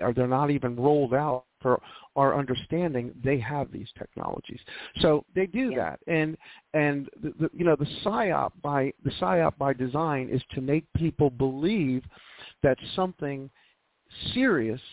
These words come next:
Speaker 1: is going on, so that it will
Speaker 2: Right.
Speaker 1: convince millions and billions of people to do something. We're taking,
Speaker 2: Right.
Speaker 1: we're taking an experimental drug, an experimental vaccine that,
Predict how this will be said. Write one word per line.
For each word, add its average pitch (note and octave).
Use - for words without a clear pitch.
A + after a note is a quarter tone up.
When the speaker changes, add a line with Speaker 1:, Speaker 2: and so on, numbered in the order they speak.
Speaker 1:
is C#3+
going C#3
on, E3
so E3
that D3+
it E3+
will D#3+
Speaker 2:
Right. C3+
Speaker 1:
convince D#3
millions F#3
and D3+
billions A#3
of B2+
people A2+
to -
do G3
something. -
We're F3
taking, G3+
Speaker 2:
Right. B2
Speaker 1:
we're D#3
taking F#3
an D#3
experimental G3
drug, C3+
an D3
experimental F#3
vaccine C#3+
that, C#3+